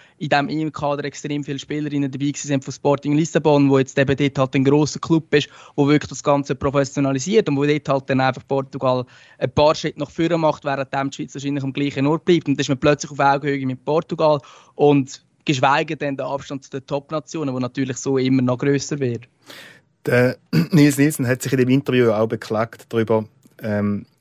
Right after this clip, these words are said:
Speaker 2: dass es zu wenig vollamtliche Frauentrainer gäbe im Verband, dass er nämlich der Einzige sei. Er hat gesagt, dass so Ung-, Ungleichheiten zwischen Männern und Frauen an anderen Orten nie würden akzeptiert werden. Sind die,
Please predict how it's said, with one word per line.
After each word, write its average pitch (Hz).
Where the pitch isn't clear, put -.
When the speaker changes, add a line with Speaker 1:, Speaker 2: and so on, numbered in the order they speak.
Speaker 2:
dass 104
es -
zu -
wenig 110
vollamtliche 107
Frauentrainer 113
gäbe 104
im 101
Verband, 98
dass -
er 104
nämlich 101
der -
Einzige 110
sei. 107
Er 101
hat 107
gesagt, 104
dass -
so 110
Ung-, 110
Ungleichheiten 117
zwischen 110
Männern 107
und 101
Frauen 104
an -
anderen 113
Orten 110
nie 127
würden 120
akzeptiert 120
werden. 110
Sind 113
die, 120